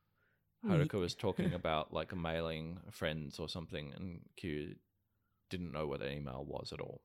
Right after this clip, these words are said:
Speaker 1: Mm.
Speaker 2: Um, he hasn't caught up in the past ten years. Um,
Speaker 1: Yeah, he thought it's, "Oh, you got a pen pal."
Speaker 2: Yeah.
Speaker 1: Mm.
Speaker 2: No, I sent an email. What's
Speaker 1: Mm.
Speaker 2: an email?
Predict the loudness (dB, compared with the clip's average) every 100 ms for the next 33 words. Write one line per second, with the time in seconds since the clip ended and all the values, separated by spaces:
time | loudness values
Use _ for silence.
0 | 4 6 6 2 -2 -8 -16 -20 _ -8
1 | -6 -4 -8 -12 _ _ _ _ _ _
2 | -8 -6 -6 -4 0 0 0 -6 -6 -6
3 | -6 -6 -6 -6 -6 -6 -8 -10 -20 -20
4 | -20 4 8 10 8 6 8 10 12 12
5 | 12 12 12 10 8 4 6 10 12 12
6 | 8 6 6 8 10 10 8 6 2 -10
7 | -20 _ 4 4 4 -2 _ 2 4 2
8 | -4 _ -20 -20 -14 -4 0 2 2 4
9 | 2 2 4 4 4 0 -8 _ _ 0
10 | 2 2 2 0 -2